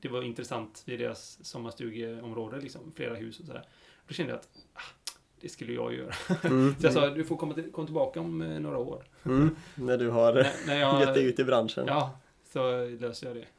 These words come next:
Speaker 2: Ja. <laughs> Vad sa hon då, då?
Speaker 1: På något sätt. Jo, men då, jag tyckte det var roligt.
Speaker 2: Ja.
Speaker 1: Men, eh, vi får se. Ja.
Speaker 2: Mm.
Speaker 1: Det var bara att det, det var en liten så här, jag kände att där hade jag ju nästan kunnat, b-,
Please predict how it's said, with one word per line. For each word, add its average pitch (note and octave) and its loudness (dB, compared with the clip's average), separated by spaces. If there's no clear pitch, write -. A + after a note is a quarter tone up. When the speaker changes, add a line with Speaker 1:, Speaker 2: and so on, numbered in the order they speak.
Speaker 2:
Ja. - 2
<laughs> - 4
Vad C3 2
sa C3+ 6
hon C3 4
då, A#2+ 2
då? D3 4
Speaker 1:
På C3 4
något C3 2
sätt. B2 -4
Jo, A3 2
men F3 2
då, C#3 0
jag D#3 -6
tyckte - -8
det - -
var - -10
roligt. - -14
Speaker 2:
Ja. C3 4
Speaker 1:
Men, B2+ -2
eh, A#2+ -8
vi A#2+ -8
får - -14
se. - -20
Ja. - -14
Speaker 2:
Mm. B2 0
Speaker 1:
Det C#3+ -4
var C#3 8
bara B2+ 6
att B2+ 0
det, C#3 0
det B2+ -4
var B2+ 0
en B2 0
liten B2 -2
så B2 -4
här, A#2 -2
jag A#2+ -10
kände A#2 -4
att - -14
där C#3+ -4
hade A#2 0
jag A#2 -2
ju A#2 -6
nästan A2+ -8
kunnat, B2+ -2
b-, C#3+ -6